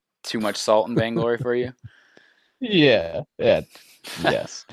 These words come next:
Speaker 1: <laughs> All right, all right. So semifinals, then we have G two taking down Space Station Gaming. Um, and then S K does take down Clash. So we do get to see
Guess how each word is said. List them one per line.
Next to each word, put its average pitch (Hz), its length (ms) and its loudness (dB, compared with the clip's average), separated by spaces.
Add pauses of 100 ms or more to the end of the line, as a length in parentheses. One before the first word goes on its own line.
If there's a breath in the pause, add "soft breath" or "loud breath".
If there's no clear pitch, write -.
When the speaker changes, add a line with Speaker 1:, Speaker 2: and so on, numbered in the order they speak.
(280 loud breath)
Speaker 1:
<laughs> - 380 -16
All 98 140 0
right, - 240 -6
all 92 160 -2
right. 85 200 -6
So - 160 -10
semifinals, 104 760 -4
then 101 200 -6
we 101 100 -8
have 104 180 -4
G 107 220 -6
two 110 320 -4
taking 123 460 -2
down 101 340 -2
Space 98 340 -10
Station 98 380 -10
Gaming. 95 540 -10 (400 soft breath)
Um, 92 640 -6 (140)
and 104 120 -12
then 95 320 -6
S 107 220 -6
K 107 260 -4
does 104 720 -4
take 101 260 -10
down 98 440 -8
Clash. 113 460 0
So 98 100 -10
we 98 100 -10
do 139 160 -8
get 143 160 -12
to 123 60 -10
see 120 480 -8